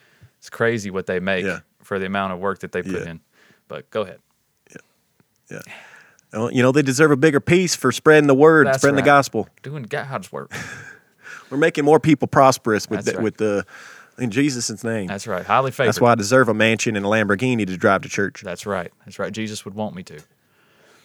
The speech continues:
Speaker 2: Yeah. <laughs> Um, so Shara was spending the one million dollar life insurance payout, um, on extravagant items for herself,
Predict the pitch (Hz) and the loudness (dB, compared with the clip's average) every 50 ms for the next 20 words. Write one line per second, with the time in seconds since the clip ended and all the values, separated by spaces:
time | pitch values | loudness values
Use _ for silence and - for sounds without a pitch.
0 | _ _ - - - 110 113 123 104 - - - - - - _ _ _ _ _ | _ _ -20 -20 -20 -14 -12 -10 -10 -10 -12 -14 -16 -16 -20 _ _ _ _ _
1 | _ _ _ _ - 117 - - - - - - 117 - _ - - - - 139 | _ _ _ _ -10 -10 -10 -10 -10 -12 -12 -14 -14 -16 _ -20 -20 -20 -18 -18
2 | - - - - - - - _ _ - 107 104 101 98 95 95 92 - - _ | -18 -18 -20 -20 -20 -20 -20 _ _ -8 -6 -6 -4 -4 -6 -6 -8 -10 -14 _
3 | _ - - - 131 113 107 107 - - - 139 143 143 139 127 110 - - 131 | _ -6 -2 0 2 2 2 0 -2 -2 2 4 6 6 6 6 4 2 2 4
4 | 127 127 127 123 120 107 104 104 110 113 113 110 113 113 110 107 101 104 104 101 | 4 4 4 2 2 2 2 2 2 2 2 2 2 2 2 2 4 6 6 6
5 | 101 98 95 98 104 104 - 107 95 - 107 104 98 - - - 107 104 104 104 | 6 6 4 4 4 2 0 -4 -8 -6 -6 -8 -8 -8 -8 -4 0 2 4 6
6 | 101 98 98 - - - _ - 104 98 95 95 95 95 92 - 110 107 104 - | 6 6 4 2 -2 -8 _ -6 -4 -2 0 0 0 -2 -2 -2 -2 -2 -2 -2
7 | - - 120 123 120 123 110 120 110 95 98 101 101 101 101 95 90 - - 117 | 0 2 2 4 4 4 2 2 0 2 2 4 4 2 2 0 -4 -4 -4 -2
8 | 98 98 101 - - - 113 110 110 98 - | -2 -2 -2 -2 0 2 4 4 4 2 0